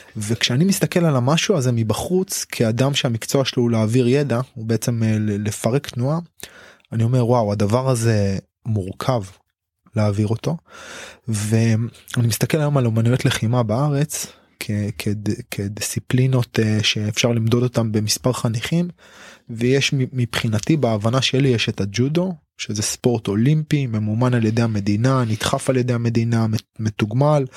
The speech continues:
אה, מישהו שרוצה להיות בעצם, אה, או שהולך למקום של הצטיינות, מקבל כסף מהמדינה, מקבל תמיכה, ואחרי הג'ודו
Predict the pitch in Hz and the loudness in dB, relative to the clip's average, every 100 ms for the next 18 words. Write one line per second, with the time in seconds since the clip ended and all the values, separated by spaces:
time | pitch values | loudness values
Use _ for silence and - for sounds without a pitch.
0 | - - - - 110 110 110 135 - 156 | -14 -14 -14 -10 -2 0 0 0 2 2
1 | 127 113 - 123 120 113 113 113 123 123 | 0 0 2 2 2 0 0 0 -2 -2
2 | 113 110 - - 110 120 127 110 - 127 | 0 0 -2 -2 0 0 0 -2 -2 -2
3 | 120 117 110 - 110 120 123 117 - 110 | 0 0 -2 -2 0 0 0 -2 -2 0
4 | 117 113 147 - 151 151 139 131 131 127 | 0 0 0 0 -2 0 0 2 0 2
5 | 123 113 - 113 107 107 104 - 180 - | 0 -2 -2 -2 -2 -2 -4 -4 -6 -8
6 | _ _ - - _ - - - - _ | _ _ -20 -20 _ -20 -20 -20 -20 _
7 | - 107 107 110 - - - 120 143 208 | -8 -6 -4 -4 -2 -2 0 2 4 4
8 | 220 208 - _ _ _ _ _ _ _ | 2 0 -6 _ _ _ _ _ _ _
9 | _ - 127 120 117 143 175 202 233 | _ -6 -4 -2 -2 -2 0 0 -2